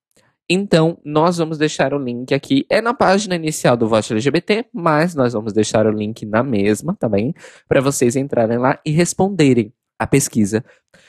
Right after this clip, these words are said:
Porque isso pode produzir dados muito importantes, não só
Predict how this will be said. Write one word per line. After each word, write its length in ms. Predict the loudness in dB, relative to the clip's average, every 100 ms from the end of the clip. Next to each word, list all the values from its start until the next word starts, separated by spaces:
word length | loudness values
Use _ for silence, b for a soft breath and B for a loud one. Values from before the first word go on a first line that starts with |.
| b -4
Porque 220 | 0 2
isso 180 | 2 2
pode 320 | 2 0 0
produzir 380 | -2 -2 -2 -2
dados 500 | 2 0 0 -4 -4
muito 640 | -2 4 4 4 2 2 0
importantes, 1000 | -4 0 0 0 0 0 0 -2 -6 -8 b _
não 280 | -2 0 0
só 520 | 0 2 4 4